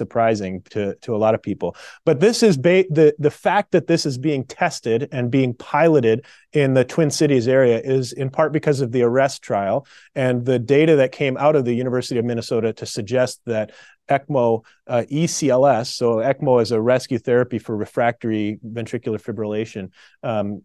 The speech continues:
uh, can result in, uh, improved survi-, neurologically intact survival. Now, there's people that argue with that study, and actually they argue with that study's conclusions for the same reasons that all of the studies that I'm gonna put up are argued about,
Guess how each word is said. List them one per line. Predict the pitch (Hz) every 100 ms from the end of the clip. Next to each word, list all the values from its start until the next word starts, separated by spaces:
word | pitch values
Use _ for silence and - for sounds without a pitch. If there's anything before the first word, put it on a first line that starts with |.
| -
uh, | 104 98 90
can | - 143 131
result | 120 120 113 113
in, | 107 101 101
uh, | 107 95 90 87
improved | 131 120 127 113
survi-, | - 117 107 110
neurologically | 123 123 120 113 107 - 104
intact | 92 110 95
survival. | - 90 98 101 90 - - -
Now, | 160
there's | 156 156
people | 202 202
that | 175
argue | 143 156 156
with | 139
that | 139 135
study, | - 143 135 120
and | 139
actually | 135 135 131 123 _ -
they | 127 135
argue | 147 156 139
with | 127 -
that | 123 117
study's | - 139 131 123
conclusions | - 123 139 127 113 110
for | 131
the | 120 -
same | 147
reasons | 135 131 120 113
that | 117 113
all | 117 127 147
of | 131
the | 127
studies | - 127 117 110
that | 117
I'm | 110 110
gonna | 110
put | - 117
up | 110 - _ -
are | 110
argued | - 110 107 101
about, | 95 95 107